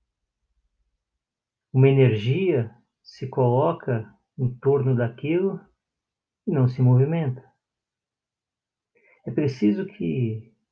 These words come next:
nos acostumemos com a ideia de que tudo passa. Tudo deve ter utilidade. Já usamos alguma coisa por algum tempo? Encaminhe à frente.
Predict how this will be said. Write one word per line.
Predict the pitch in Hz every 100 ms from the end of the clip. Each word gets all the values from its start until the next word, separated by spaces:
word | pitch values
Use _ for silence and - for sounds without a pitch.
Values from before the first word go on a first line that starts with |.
| _ _ _ _ _ _ -
nos | 139 143
acostumemos | - 151 - 143 139 160 175 -
com | - 151
a |
ideia | 131 120 139 175 175 131
de | 131 127
que | - 147 127 117 117 _ _
tudo | 180 190 -
passa. | 233 254 - 117 104 _ _ _ _ _ _ _ _ _ _ _ _ _ _ _ _ _ _ _ _ _ _ _ _
Tudo | - 202 196
deve | 147 160 143 135
ter | 127 135
utilidade. | 127 135 123 110 113 117 - - _ _ _ _ _ _ _ _ _ _ _ _ _ _ -
Já | 135
usamos | 143 120 156 151 131
alguma | 135 123 127 123
coisa | 160 175 147 131
por | 139
algum | 131 123 117
tempo? | 185 208 202 127 - _ _ _ _ _
Encaminhe | 202 170 240 233 311 143 123 139
à |
frente. | 123 123 113 110 - _